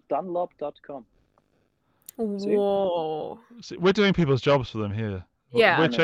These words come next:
Speaker 3: cha-, we're changing lives.
Speaker 1: Yeah.
Speaker 2: <laughs>
Speaker 3: Um, this show started off ridiculously, like, one of the most ridiculous, if not the most ridiculous start to a show I've ever had, mainly 'cause I could see what was going on backstage with Dan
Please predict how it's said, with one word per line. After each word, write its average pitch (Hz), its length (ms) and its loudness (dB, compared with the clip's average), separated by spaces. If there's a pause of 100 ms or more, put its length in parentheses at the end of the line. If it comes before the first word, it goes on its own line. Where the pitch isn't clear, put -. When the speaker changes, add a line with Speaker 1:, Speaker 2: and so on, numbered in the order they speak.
Speaker 3:
cha-, 160 60 -6
we're 165 120 0
changing 160 340 2
lives. 123 460 0 (640)
Speaker 1:
Yeah. 285 160 -4 (380)
Speaker 2:
<laughs> 311 600 2 (1800)
Speaker 3:
Um, 180 400 4 (500)
this 170 300 4
show 165 360 6
started 170 480 4
off 143 340 4
ridiculously, 117 1000 0
like, 120 180 2
one 151 180 4
of 160 60 4
the 151 80 4
most 143 220 2
ridiculous, 139 580 2
if 175 100 0
not 170 220 0
the 180 160 4
most 139 280 -2
ridiculous 113 440 -4
start - 300 0
to - 100 -4
a 104 40 -4
show 110 220 0
I've 104 80 -2
ever 104 140 0
had, 113 240 0 (200)
mainly 160 280 2
'cause 139 300 -2
I 143 160 0
could 139 200 -4
see 131 280 0
what 131 160 -2
was 123 80 -8
going 120 280 0
on 117 140 -2
backstage 117 520 -2
with 113 140 -8
Dan 117 300 -2